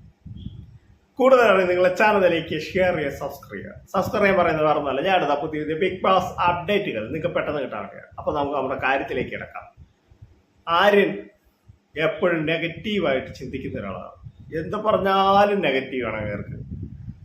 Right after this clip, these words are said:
ഇപ്പോൾ ജിഷനും ലക്ഷ്മിയും തമ്മിൽ ലവ് ട്രാക്ക് പിടിക്കുന്നു എന്ന് ആണ് പറഞ്ഞു നടത്തുന്നത്.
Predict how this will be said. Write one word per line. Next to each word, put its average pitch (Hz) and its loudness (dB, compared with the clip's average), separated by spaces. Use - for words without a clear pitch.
ഇപ്പോൾ 196 4
ജിഷനും 208 0
ലക്ഷ്മിയും 196 -2
തമ്മിൽ 156 -2
ലവ് 175 4
ട്രാക്ക് 196 2
പിടിക്കുന്നു 139 -6
എന്ന് 139 -10
ആണ് 135 -14
പറഞ്ഞു 117 -12
നടത്തുന്നത്. 98 -16